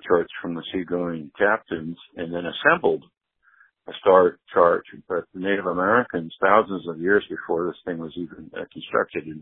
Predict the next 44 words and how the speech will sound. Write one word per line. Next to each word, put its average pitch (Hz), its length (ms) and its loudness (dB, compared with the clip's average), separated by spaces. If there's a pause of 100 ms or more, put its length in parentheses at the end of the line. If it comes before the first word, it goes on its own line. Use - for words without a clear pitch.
Egypt, 92 340 -10 (720)
had 113 200 4
the 101 80 2
ability 98 500 2 (160)
to, 87 380 -2
uh, 80 240 -2 (140)
not 95 240 2
only 104 200 0
determine 98 500 -4
the 85 80 -8 (100)
sky 92 200 4 (100)
canopy, 104 560 0 (440)
but 76 140 -8 (220)
focused 117 420 2
on 101 160 4
the 95 80 0
nearest 101 420 0
star. 120 500 6
And 85 120 -8
how 101 200 4
would 107 160 -4
they 117 60 -4
have 117 160 0
known 117 260 -4
that? 90 240 -6 (540)
And 85 240 -8
I'll 87 200 -4
check - 280 0
the - 160 -10
spelling 98 360 2
on 92 260 -6
the 90 80 -8 (120)
town 95 220 0
that - 100 -10
you're 87 220 -6
in, 87 200 -6
Wisconsin 87 680 -8
there, 87 380 -8
and 82 320 -14
mail 85 200 -10
you 87 180 -10
guys 82 320 0 (960)
some 90 100 -8
paperwork. 95 600 -2